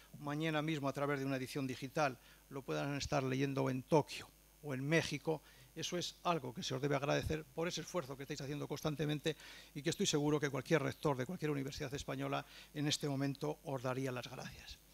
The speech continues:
Queda muy poco tiempo para que paséis a esa segunda parte de vuestra reunión, que es el tiempo de asueto.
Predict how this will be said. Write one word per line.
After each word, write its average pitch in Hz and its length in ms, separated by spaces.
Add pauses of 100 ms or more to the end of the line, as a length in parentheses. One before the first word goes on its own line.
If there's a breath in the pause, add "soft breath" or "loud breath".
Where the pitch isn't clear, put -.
(920 loud breath)
Queda 196 200
muy 202 120
poco 175 280
tiempo 185 400
para 165 260
que 151 300
paséis 170 580
a 175 40
esa 160 120
segunda 151 380
parte 160 680 (380)
de 139 340
vuestra 135 560
reunión, 147 540 (420 loud breath)
que 160 140
es 147 160
el 127 180
tiempo 160 340
de 208 120
asueto. 180 580